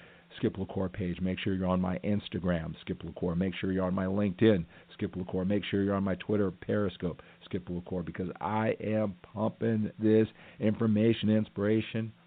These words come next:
right? You don't find men like me <laughs> who are so passionate, who are so experienced. I mean, by just, um, just through ob-, osmosis, just by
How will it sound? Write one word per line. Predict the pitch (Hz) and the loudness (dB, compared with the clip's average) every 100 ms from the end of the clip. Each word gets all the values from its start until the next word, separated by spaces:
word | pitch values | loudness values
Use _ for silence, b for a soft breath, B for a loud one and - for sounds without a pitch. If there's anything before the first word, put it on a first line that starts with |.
| _ _ | _ _
right? | 110 104 | 2 2
You | 107 | 2
don't | 117 - | 0 0
find | - 113 120 | -2 0 4
men | 117 120 | 4 6
like | 113 110 - | 6 4 4
me | 107 120 117 B B B | 4 4 2 B B B
<laughs> | 139 B B | 0 B B
who | - | 6
are | 123 113 | 6 8
so | 123 | 6
passionate, | 117 104 120 127 117 | 6 6 6 6 4
who | 101 | 2
are | 95 | 2
so | 117 110 | 4 4
experienced. | 92 - 113 120 117 - B | 2 0 2 2 2 -4 B
I | 101 | 0
mean, | 123 113 - | 2 2 2
by | 113 | 2
just, | 110 135 - b b b b 92 | 4 -2 -4 b b b b -8
um, | 90 87 - _ - - - | -8 -8 -14 _ -20 -20 0
just | 165 175 | 2 6
through | 156 147 | 10 10
ob-, | 127 113 - - | 10 4 -8 2
osmosis, | 113 123 104 117 185 214 - - | 4 4 4 10 10 8 -2 0
just | 127 131 | 0 0
by | 107 101 | 0 0